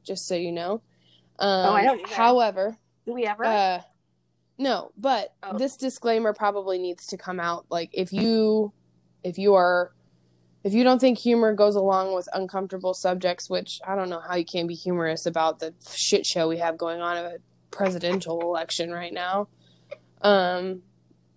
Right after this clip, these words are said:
Speaker 1: I, I'm sorry about you. You probably should turn and run because that's what we're gonna talk about today. Um,
Speaker 2: And just so you guys know, Morgan and I don't exactly have the same, uh,
Speaker 1: views.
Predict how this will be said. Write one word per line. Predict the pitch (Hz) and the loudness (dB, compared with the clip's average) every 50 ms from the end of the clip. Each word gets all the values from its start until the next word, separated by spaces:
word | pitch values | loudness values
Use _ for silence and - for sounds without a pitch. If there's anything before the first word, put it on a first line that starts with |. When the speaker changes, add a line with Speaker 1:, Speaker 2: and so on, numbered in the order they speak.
| _ _ _ _ _ _ _ - _ _ _ _ _ | _ _ _ _ _ _ _ -20 _ _ _ _ _
Speaker 1:
I, | - 180 202 196 180 123 | 0 2 4 4 4 2
I'm | - 196 214 208 | 0 -2 -2 -2
sorry | - - 196 180 180 175 170 175 | -2 0 2 2 2 2 2 2
about | 175 175 170 175 175 - | 2 0 0 -2 -2 0
you. | 202 190 | 0 2
You | 180 180 175 175 | 2 2 0 -2
probably | - 180 170 170 | -2 -2 -2 -2
should | 170 - 165 - | -4 -6 -12 -14
turn | - 175 175 180 | -12 -12 -10 -10
and | 170 170 170 | -10 -8 -4
run | 170 190 247 285 302 262 | -2 0 2 2 2 2
because | 233 196 - 190 185 180 | 0 -2 -6 -6 -6 -6
that's | 180 170 175 - - | -6 -6 -6 -4 -4
what | 185 - | -4 -4
we're | 185 208 | -2 -2
gonna | 240 262 269 | 0 0 2
talk | 262 285 294 302 - | 4 4 2 4 2
about | 285 208 175 - | 2 2 0 0
today. | - 196 175 170 175 175 185 185 - _ _ _ _ _ _ _ _ _ _ _ _ - - 214 | -2 -4 -4 -4 -4 -6 -8 -10 -14 _ _ _ _ _ _ _ _ _ _ _ _ -16 -8 -2
Um, | 214 202 | 2 2
Speaker 2:
And | 269 285 302 294 277 262 247 220 - 220 | 2 2 2 0 0 -2 -4 -8 -14 -10
just | - 277 294 285 - | -8 -8 -8 -8 -10
so | 392 | -12
you | 392 339 | -8 -4
guys | 247 220 220 214 - | -4 -4 -4 -4 -4
know, | 208 190 196 190 175 175 - _ _ _ _ _ _ _ _ _ _ | -2 -2 0 0 -2 -4 -8 _ _ _ _ _ _ _ _ _ _
Morgan | - 220 262 320 427 523 554 508 | -8 -6 -6 -6 -6 -8 -6 -4
and | 427 | -4
I | 254 208 202 | -4 -4 -6
don't | - - 175 202 262 | -8 -10 -10 -8 -8
exactly | 277 220 - 175 214 220 - 220 | -10 -10 -8 -8 -8 -8 -10 -12
have | 190 190 180 185 | -12 -12 -12 -12
the | 180 175 | -14 -16
same, | - - 180 175 170 165 165 160 170 165 _ _ _ _ _ _ _ _ _ _ _ _ _ _ _ - - _ _ _ _ _ _ _ _ _ _ _ | -12 -12 -10 -10 -10 -10 -14 -16 -20 -20 _ _ _ _ _ _ _ _ _ _ _ _ _ _ _ -20 -20 _ _ _ _ _ _ _ _ _ _ _
uh, | 185 175 165 165 156 143 - | -6 -6 -6 -6 -6 -2 2
Speaker 1:
views. | 262 277 254 196 175 180 - - - - | 4 4 6 4 4 0 -4 -6 -8 -12